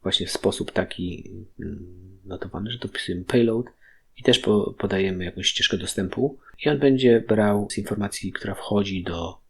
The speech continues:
noda payload, to jest to, co tutaj się pojawia, że wchodzi do nodu za każdym razem,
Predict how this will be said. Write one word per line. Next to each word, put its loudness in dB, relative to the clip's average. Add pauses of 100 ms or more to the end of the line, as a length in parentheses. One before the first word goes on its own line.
(120)
noda -4
payload, 4
to -6
jest -8
to, -10
co -10
tutaj -12
się -14
pojawia, -6 (600)
że -18
wchodzi -4
do -6
nodu -10
za -12
każdym -10
razem, -12